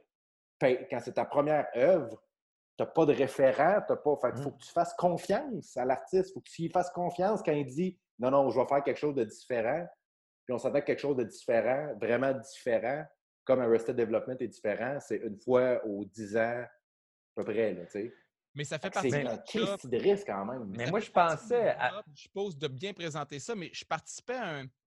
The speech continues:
Speaker 3: un show dernièrement, puis il fallait que je pitche des sujets. Puis mettons, j'arrive avec mes sujets, là, que j'aimerais traiter. Puis je leur dis un sujet, mettons, puis eux, ils font comme, « Ah non, ça, on trouve pas ça très, tant intéressant. »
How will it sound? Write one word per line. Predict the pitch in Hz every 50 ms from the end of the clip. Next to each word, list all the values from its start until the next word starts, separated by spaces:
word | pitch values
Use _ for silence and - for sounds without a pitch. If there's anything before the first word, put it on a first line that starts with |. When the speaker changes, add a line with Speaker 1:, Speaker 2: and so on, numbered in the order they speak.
| _ _ _
Speaker 3:
un | 120 131 135
show | 131 - - 202 214 190
dernièrement, | 156 135 143 143 135 131 156 185
puis | - -
il |
fallait | - 147 156 156
que | -
je | - -
pitche | - 214 160 131
des | 135 147
sujets. | 135 - - 147 127 139 151 151 - _ _ _ _ _ _ _ _ _ _ _ _ _
Puis | _ 131
mettons, | 135 151 147 - 226 247 226 196 _ _ _ _ _ _ _
j'arrive | - 120 151 160 185 196
avec | 185 165 -
mes | 156 151 147
sujets, | - - 151 135 120 147 156 165 196
là, | 202 196
que | 156
j'aimerais | 127 151 156 135 127 147 151
traiter. | - - 139 120 - - 113 - _ _ _ _ _ _ _
Puis | _ 127
je | 135 151
leur | 156 156
dis | 143 165
un | 202 196
sujet, | 170 - - 143 131 143 170 196
mettons, | 196 160 - 190 214
puis | - - 160
eux, | 165
ils | 165
font | - 165 156
comme, « | 151 156 151 -
Ah | 147 175 190 190 185
non, | 180 180 180 185
ça, | 170 - 156
on | 147 139 135
trouve | - 139
pas | _ 156
ça | 143 - 156
très, | - - 143 143 143 143 135 123 _
tant | - 156
intéressant. » | 151 143 143 139 127 120 113 - 151